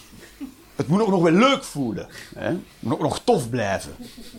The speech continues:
Het zou belachelijk zijn dat je een volstrekt logisch leven best-, eh, la-, leidt, maar dat er geen ruk aan is. Dat is de, dan,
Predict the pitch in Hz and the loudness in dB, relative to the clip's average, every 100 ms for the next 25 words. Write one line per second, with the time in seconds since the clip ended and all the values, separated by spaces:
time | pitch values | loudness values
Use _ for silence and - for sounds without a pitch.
0 | - - 147 135 165 226 220 - 220 214 | -20 -2 -2 4 4 4 0 2 2 4
1 | 180 165 156 151 - - - 233 - 180 | 4 4 4 0 0 -2 -2 -4 0 4
2 | 208 170 151 156 220 220 202 180 - 175 | 4 4 2 4 4 2 -4 -4 0 4
3 | 175 - 160 160 175 156 185 247 254 156 | 6 4 2 4 4 4 4 4 2 0
4 | 160 151 127 123 151 269 180 202 123 - | 0 2 0 2 2 2 2 2 2 -4
5 | - - - - - 269 - - - - | -12 -12 -16 -20 -20 -20 -18 -20 -20 -20
6 | - - 269 107 92 117 123 - - 117 | -20 -18 -10 -10 -4 -2 -4 -6 -8 -6
7 | 113 | -4